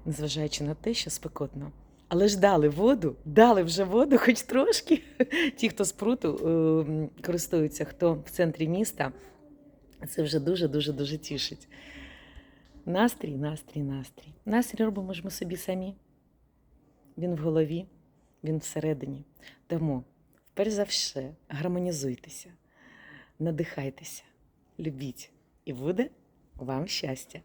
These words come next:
А врешті-решт нам усім. А тепер рухаємось Чернівцями.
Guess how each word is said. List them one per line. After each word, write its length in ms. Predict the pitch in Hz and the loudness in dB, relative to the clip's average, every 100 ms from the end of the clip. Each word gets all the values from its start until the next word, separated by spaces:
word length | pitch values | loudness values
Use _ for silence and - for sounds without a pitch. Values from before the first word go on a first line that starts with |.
| - | -10
А 80 | |
врешті-решт 720 | 139 131 156 - 262 202 - | -6 -2 -2 -2 -2 -2 -4
нам 180 | 135 139 | -4 -2
усім. 400 | 165 - 127 127 - - - - - - | -4 -6 -6 -6 -10 -20 -20 -20 -18 -4
А 80 | 190 | -2
тепер 240 | 233 370 - | 0 -2 -2
рухаємось 420 | - 180 233 202 | -4 -2 -2 -4
Чернівцями. 580 | - 202 202 220 254 254 | -2 -4 -4 -4 2 2